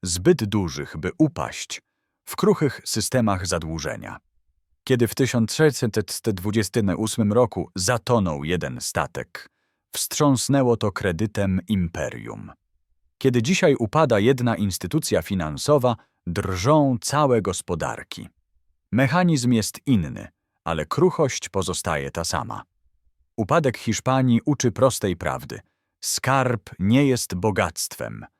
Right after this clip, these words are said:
Srebro nie jest bezpieczeństwem. Prawdziwa siła pochodzi z systemów, które tworzą wartość w czasie, z produkcji, innowacji i dyscypliny niezbędnej do utrzymania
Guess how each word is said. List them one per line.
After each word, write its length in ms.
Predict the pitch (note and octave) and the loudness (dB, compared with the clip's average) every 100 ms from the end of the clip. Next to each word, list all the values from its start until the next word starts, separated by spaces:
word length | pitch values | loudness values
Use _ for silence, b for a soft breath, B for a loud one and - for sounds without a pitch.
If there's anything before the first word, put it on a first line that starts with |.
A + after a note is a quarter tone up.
| _ _ - | _ _ -6
Srebro 580 | A#2 C3+ D#3+ B2 A#2+ | 0 2 4 4 4
nie 220 | G#2+ A#2 A#2 | 4 4 4
jest 260 | F#2+ - | 2 -2
bezpieczeństwem. 1120 | E2 F#2 - F2 F#2 C#2+ A#1+ - - A#1+ A1+ - _ _ _ _ | -4 -4 -2 -2 -2 -6 -8 -12 -10 -10 -12 -20 _ _ _ _
Prawdziwa 520 | - A2+ G#2 D#3+ D3+ G#2 | -2 0 0 2 4 2
siła 340 | - D#3+ B2 | 0 0 0
pochodzi 400 | A2+ G2+ C#3 A2+ | 0 0 0 0
z 80 | - | -2
systemów, 800 | - G2+ - A#2 D#2+ F#2+ C3 - _ _ _ | -4 -4 -2 -2 -2 -2 -6 -12 _ _ _
które 300 | - D3 C3+ | -6 2 2
tworzą 440 | - D3 C3 B2 G2+ | 2 0 2 2 2
wartość 560 | B2+ B2 A2+ G#2 - | 0 -2 -4 -6 -8
w 140 | - - | -10 -4
czasie, 560 | C#3+ G#2+ - - G2 - _ _ - | 0 0 -2 -8 -10 -14 _ _ -10
z 120 | - | -4
produkcji, 840 | A#2+ A#2+ B2 A#2+ - - F#2+ F#2 F2 b b | 0 2 2 0 -4 -6 -2 -4 -6 b b
innowacji 960 | B2+ G2+ F2 E2+ E2 C3+ - - A2+ A2+ | 2 2 2 0 -2 -4 -4 -4 -2 -2
i 100 | G#2 | -2
dyscypliny 680 | G#2 - - F2+ B2+ D#3 B2+ | -2 -4 -4 -2 0 2 4
niezbędnej 760 | A2+ F2 G2+ C3 A2+ A2+ G#2 | 2 2 0 0 0 0 0
do 120 | F#2+ | -2
utrzymania 720 | F#2 - - F#2+ G#2 A2+ G2+ | -4 -6 -4 -2 0 0 -2